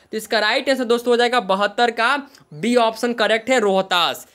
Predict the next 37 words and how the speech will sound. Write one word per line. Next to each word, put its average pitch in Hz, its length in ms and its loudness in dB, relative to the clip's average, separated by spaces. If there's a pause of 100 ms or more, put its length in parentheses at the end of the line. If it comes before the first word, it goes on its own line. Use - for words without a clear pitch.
(240)
आगे 226 300 -2
बढ़ते 262 260 -2
हैं, 214 260 0
टाटा 226 540 0 (120)
आयरन 226 440 0
एंड 220 340 -2
स्टील 262 320 -4
कंपनी 233 440 0
की 240 120 0
स्थापना 226 600 0 (340)
की 254 160 0
गई, 185 220 2
यानी - 380 -4
टाटा 240 460 0
आयरन 226 440 0
एवं 226 300 0
स्टील 247 260 -6
कंपनी 226 380 0
की 233 140 0
स्थापना 233 360 -2
कब 240 340 -2
की 254 120 2
गई? 269 260 0
तो - 360 -8
राइट 247 320 -2
आंसर 254 160 2
दोस्तों 226 280 -2
हो 226 40 0
जाएगा 214 380 2
उन्नीस 196 280 -2
सौ 226 100 -2
सात 214 440 -2
में, 233 100 -2
ऑप्शन 185 500 0
बी 185 160 -8
करेक्ट 160 380 -2
है। 175 300 0